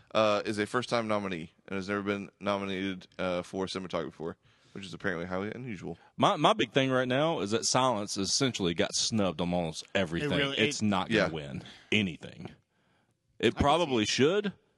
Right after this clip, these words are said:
Speaker 2: but I don't think it will.
Speaker 3: I could still see it winning. I mean, it,
Speaker 2: Dude,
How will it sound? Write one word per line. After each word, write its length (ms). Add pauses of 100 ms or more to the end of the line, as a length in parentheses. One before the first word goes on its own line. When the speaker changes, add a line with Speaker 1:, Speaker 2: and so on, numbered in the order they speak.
(260)
Speaker 2:
but 160
I 100
don't 180
think 160
it 100
will. 60
Speaker 3:
I 40
could 140
still 160
see 160
it 140
winning. 300
I 80
mean, 300 (280)
it, 140 (300)
Speaker 2:
Dude, 180